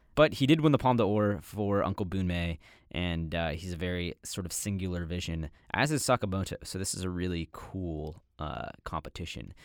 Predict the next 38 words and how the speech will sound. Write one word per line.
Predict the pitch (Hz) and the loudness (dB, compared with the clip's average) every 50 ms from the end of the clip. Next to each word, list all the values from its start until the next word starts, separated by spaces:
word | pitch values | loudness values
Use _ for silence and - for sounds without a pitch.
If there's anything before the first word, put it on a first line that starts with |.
| - - - _ _ _ _ _ _ - | -20 -20 -20 _ _ _ _ _ _ 0
Each | 147 160 - 143 | 0 2 4 4
artist | 101 117 120 117 127 135 - - | 6 6 6 6 4 2 0 0
has | - 104 95 - | 0 0 0 0
a | 90 | -2
special | - - - 113 107 - 101 | -6 -2 0 0 0 0 -2
prize. | 82 - - - 165 165 - - - - - - - - - - - - - - - _ - | -6 -6 0 4 6 8 8 6 4 0 -8 -8 -10 -10 -12 -18 -20 -20 -20 -20 -20 _ -10
Sakamoto's | - - 127 127 - 135 117 123 135 131 110 101 - | 0 2 4 4 6 4 4 6 6 4 4 2 0
prize | - - 104 95 95 98 98 101 | -2 0 0 0 2 0 -2 -2
includes | 98 98 - - 107 104 98 87 - - | -4 -4 -4 -4 -2 -2 -2 -4 -8 -6
the | - 110 104 | -4 0 0
license | 98 98 101 - - 107 92 - - | 2 2 0 0 -2 -2 -4 -4 -6
to | - 107 | -6 -4
use | 92 92 98 95 92 85 | -4 -2 -2 -2 -4 -4
one | - 85 95 101 104 | -4 -2 -2 -2 0
piece | - 135 117 - | 0 -2 -2 -2
of | 110 82 | -2 -2
new | 98 104 117 | 0 0 2
music | 127 131 135 135 107 101 107 - - - | 2 2 2 0 0 -2 -2 -4 -6 -8
composed | - 104 95 - - 98 101 104 104 - - | -6 -4 -4 -2 0 0 0 0 0 -2 -4
and | 95 87 | -6 -6
produced | - - 92 104 123 117 - - | -6 -6 -4 -2 -4 -4 -4 -2
by | - 98 90 | 0 2 2
Ryuichi | 87 85 87 90 90 85 - 90 | 2 2 0 -2 -2 -4 -4 -6
Sakamoto | 87 - 90 85 - 82 80 82 82 101 110 131 160 160 | -4 -4 -4 -2 -2 -2 -4 -2 -2 0 0 -2 -2 -4
for | - - 98 92 | -2 -2 -2 0
your | 87 90 87 | 0 0 0
next | 87 90 90 - - - - | 0 -2 -2 -4 -6 -6 -2
film | - 147 143 107 82 76 | 0 2 2 2 0 -2
project | 82 80 78 78 80 95 - - - - | -2 -2 -2 -2 -2 -4 -4 -6 -6 -4
and | 87 95 92 - - | -2 -2 -2 -2 -4
a | 90 90 | -6 -8
three | - - - 135 143 | -8 -8 -6 -6 -4
thousand | 131 - 101 95 87 92 92 | 0 2 2 2 2 2 0
dollar | 87 87 90 90 | 0 2 2 0
cash | - - 78 80 - - | 0 0 0 0 0 0
prize. | - 139 135 101 - - - - - - - - - - - _ _ _ _ _ _ _ _ _ - - | 2 4 4 4 2 0 -6 -10 -12 -14 -20 -20 -20 -20 -20 _ _ _ _ _ _ _ _ _ -8 -2
Restakal's | 101 120 147 165 - - - - - 104 101 95 90 - | 2 4 4 4 4 2 0 0 0 0 0 0 -2 -4
prize | - - 110 90 85 85 87 92 107 113 - - | -4 -2 0 2 2 4 2 2 0 -2 -4 -6